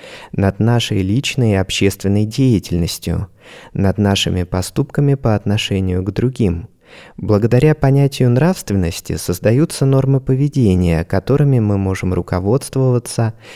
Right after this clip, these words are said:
и сделать наш самоконтроль привычным. Но этот контроль всегда несовершенен и является скорее вспомогательным средством, а не подлинным решением.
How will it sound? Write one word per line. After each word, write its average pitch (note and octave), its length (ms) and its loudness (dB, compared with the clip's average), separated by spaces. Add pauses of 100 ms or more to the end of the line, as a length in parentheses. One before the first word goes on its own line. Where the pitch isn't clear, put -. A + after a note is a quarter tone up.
(160)
и - 120 -2
сделать D3+ 440 2
наш C3 200 2
самоконтроль G#2+ 760 0
привычным. A#2+ 840 0 (920)
Но G2+ 140 2
этот G2 280 2
контроль A#2 440 2
всегда A#2+ 380 0
несовершенен A2+ 1000 0
и F2+ 80 0
является C3+ 600 2
скорее A#2+ 480 0
вспомогательным C3 880 0
средством, F2+ 720 -2
а G2 140 0
не G2 220 0
подлинным G2 640 0
решением. G2+ 720 0